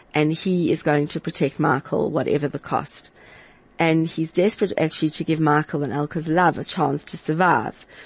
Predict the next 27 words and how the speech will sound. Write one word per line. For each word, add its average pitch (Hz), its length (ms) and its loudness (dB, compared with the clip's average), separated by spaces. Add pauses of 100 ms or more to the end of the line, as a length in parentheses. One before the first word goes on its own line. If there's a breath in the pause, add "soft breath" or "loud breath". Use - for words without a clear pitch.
(140)
So 175 200 2
he 214 200 0
gives 196 200 -2
Michael 160 640 2
refuge 160 520 2
in 151 160 0
his 156 240 -4 (120)
attic. - 460 -8 (800 loud breath)
And 170 120 4
this 180 160 0
is 185 100 -4
an 175 100 0
act 160 240 0
of 160 100 -6
bravery 156 460 4
and 151 80 0
resistance 143 640 -6
that 147 260 -4
is 147 140 -2
going 147 240 0
to - 100 -14
change 143 560 -2 (360 soft breath)
both 170 480 2
of 151 220 0
their 143 160 0
lives. - 720 -4 (1080 soft breath)
And 170 560 2